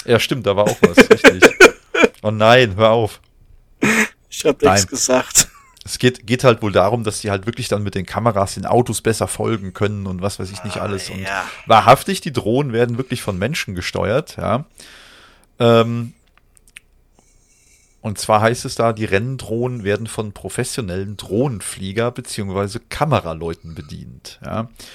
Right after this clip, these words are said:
Speaker 1: Also zudem sollen auch neue Spezialkameras eingesetzt werden, wie zum Beispiel eine Sony A sieben R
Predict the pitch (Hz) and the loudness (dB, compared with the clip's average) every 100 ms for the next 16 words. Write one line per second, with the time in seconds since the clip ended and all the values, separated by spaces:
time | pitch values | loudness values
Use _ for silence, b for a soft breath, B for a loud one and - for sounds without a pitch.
0 | B B B - 98 101 - - 131 131 | B B B 0 4 4 2 -4 -2 0
1 | 151 147 107 113 117 117 107 110 - 107 | 0 0 4 4 4 2 0 0 -4 -6
2 | 98 110 120 - - 92 - 95 87 104 | 0 0 0 -4 -8 -10 -6 -2 0 0
3 | - 123 127 123 123 131 - 117 127 113 | 2 0 0 -4 -6 -8 -6 -6 -6 -4
4 | 117 - - 107 113 113 95 - 120 98 | -6 -6 -10 -6 -6 -6 -10 -12 -6 -4
5 | 104 - 101 87 101 90 - 110 113 143 | -4 -8 -8 -6 -8 -8 -4 -2 -2 -4
6 | 151 143 - 101 120 107 107 110 98 - | -10 -10 -4 0 0 -2 -8 -12 -12 -6
7 | 95 101 107 110 | -4 -2 -2 -6